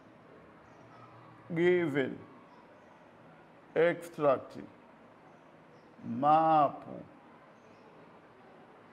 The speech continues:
width identified to be of two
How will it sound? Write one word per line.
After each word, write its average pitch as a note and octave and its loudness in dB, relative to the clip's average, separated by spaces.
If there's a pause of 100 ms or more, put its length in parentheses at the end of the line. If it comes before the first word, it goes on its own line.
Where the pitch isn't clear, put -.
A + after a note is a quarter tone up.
(3250)
width F3+ -6 (2000)
identified C#3+ 0 (240)
to B2 -16
be C3+ -4
of A2+ -6 (260)
two C3 -6